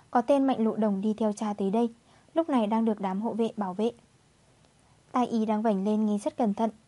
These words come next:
chỉ thấy quán trưởng Vũ Ngũ nhìn đám người chung quanh, cất cao giọng nói. Vài ngày trước, Hồ Hình Quyền, thứ mà Đằng đại nhân sáng chế khi còn thiếu niên, cũng là căn cơ nội gia quyền ngẫu nhiên bị tiết lộ ra ngoài. Khi biết tin này,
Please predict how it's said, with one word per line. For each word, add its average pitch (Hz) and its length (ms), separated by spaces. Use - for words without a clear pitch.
chỉ 285 180
thấy 214 180
quán 202 220
trưởng 233 220
Vũ 202 120
Ngũ 247 260
nhìn 220 160
đám 196 180
người 233 120
chung 233 200
quanh, 247 180
cất - 200
cao 214 160
giọng 214 220
nói. 190 260
Vài 262 180
ngày 233 200
trước, 370 180
Hồ 277 160
Hình 214 260
Quyền, 214 200
thứ 240 120
mà 277 140
Đằng 214 180
đại 214 140
nhân 220 200
sáng 202 240
chế 202 220
khi 254 140
còn 208 220
thiếu 202 160
niên, 247 220
cũng 247 140
là 277 140
căn 220 200
cơ 226 200
nội 226 180
gia 220 160
quyền 214 320
ngẫu 233 120
nhiên 262 240
bị 233 80
tiết 277 180
lộ 269 160
ra 220 120
ngoài. 208 280
Khi 269 120
biết 330 160
tin 254 160
này, 220 200